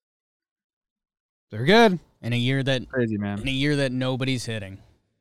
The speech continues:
Speaker 3: Yeah, exactly.
Speaker 1: Yeah. All right.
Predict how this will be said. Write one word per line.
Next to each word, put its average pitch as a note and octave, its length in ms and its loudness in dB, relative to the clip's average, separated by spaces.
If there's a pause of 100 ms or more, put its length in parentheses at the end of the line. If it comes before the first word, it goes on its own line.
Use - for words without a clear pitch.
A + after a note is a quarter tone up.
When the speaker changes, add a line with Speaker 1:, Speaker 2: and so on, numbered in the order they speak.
(1600)
Speaker 3:
Yeah, A2+ 300 0
exactly. G#2 540 -6 (500)
Speaker 1:
Yeah. E2+ 120 -14 (640)
All F3 100 6
right. A3+ 220 6